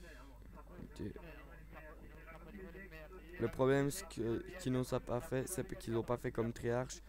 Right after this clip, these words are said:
c'est qu'on ne sait pas muter tout le monde d'un coup. Ça, je trouve que c'est vraiment, vraiment, mais vraiment dommage.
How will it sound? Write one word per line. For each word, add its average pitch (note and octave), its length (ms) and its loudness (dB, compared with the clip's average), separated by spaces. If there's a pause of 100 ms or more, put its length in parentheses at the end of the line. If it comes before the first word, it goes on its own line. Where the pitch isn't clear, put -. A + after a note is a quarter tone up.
(380)
c'est - 280 -2
qu'on A2 340 6
ne A2+ 40 2
sait - 140 -2
pas A#2 140 2
muter A#2 280 0
tout A2 140 -2
le A2 40 0
monde A2 180 2
d'un G#2+ 120 4
coup. A#2+ 340 -2
Ça, B2+ 220 2
je A2+ 100 0
trouve - 220 -8
que - 100 -4
c'est A2 160 6
vraiment, C#3 480 12
vraiment, B2 400 10
mais A2+ 140 8
vraiment A2 360 6
dommage. G2+ 400 2